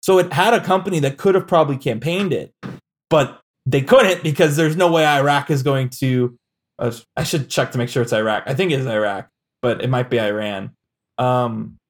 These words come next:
I believe it is Iraq, though. Um, I want, I'm just double checking. It's Iranian. Sorry. Oops. Um, but Iran's never gonna submit that movie, right? 'Cause it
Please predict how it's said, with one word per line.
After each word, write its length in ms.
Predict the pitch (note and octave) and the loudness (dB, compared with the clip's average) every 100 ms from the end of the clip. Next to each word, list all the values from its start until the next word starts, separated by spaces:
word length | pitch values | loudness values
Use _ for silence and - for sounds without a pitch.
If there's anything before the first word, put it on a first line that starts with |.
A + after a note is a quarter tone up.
| _ - | _ 0
I 40 | |
believe 200 | G3 G#3 | 0 2
it 80 | C#3+ | -2
is 120 | B2+ | -4
Iraq, 420 | G#2+ F#2 F2 - | -6 -6 -8 -10
though. 260 | - - - _ _ _ _ | -10 -10 -12 _ _ _ _
Um, 680 | B2 B2 A#2+ A#2+ A#2 A#2 - _ _ _ _ _ _ _ _ _ _ _ _ - | -2 -2 -2 -4 -6 -10 -14 _ _ _ _ _ _ _ _ _ _ _ _ -8
I 80 | A#2 | -4
want, 220 | A2+ A2 | -4 -4
I'm 100 | C3 | -4
just 160 | A#2+ | -4
double 200 | - A2+ | -4 -6
checking. 360 | B2 - - - _ | -6 -8 -8 -14 _
It's 160 | D#3 D3+ | -2 0
Iranian. 500 | E3 B2+ A2 G#2+ - | 0 -2 -6 -10 -6
Sorry. 260 | A#2+ G#2 | -4 -2
Oops. 320 | C3+ C3+ - - _ _ - | -4 -6 -10 -20 _ _ 0
Um, 480 | D3 C3+ A#2+ A#2+ - _ - | 4 4 0 -6 -14 _ -2
but 200 | D3 D3 | -2 2
Iran's 400 | F3+ G#3+ A#3 E3 | 2 4 2 2
never 240 | G3+ F#3+ | 2 4
gonna 160 | F#3 E3 | 2 -2
submit 280 | - D#3 C#3 | -2 -2 -2
that 160 | A#2+ | -4
movie, 360 | G#2+ G2+ - - _ | -4 -10 -14 -20 _
right? 420 | C#3+ D3 D3 - _ _ _ _ - | 0 0 -2 -6 _ _ _ _ -2
'Cause 80 | C#3+ | 0
it 200 | C#3 | -2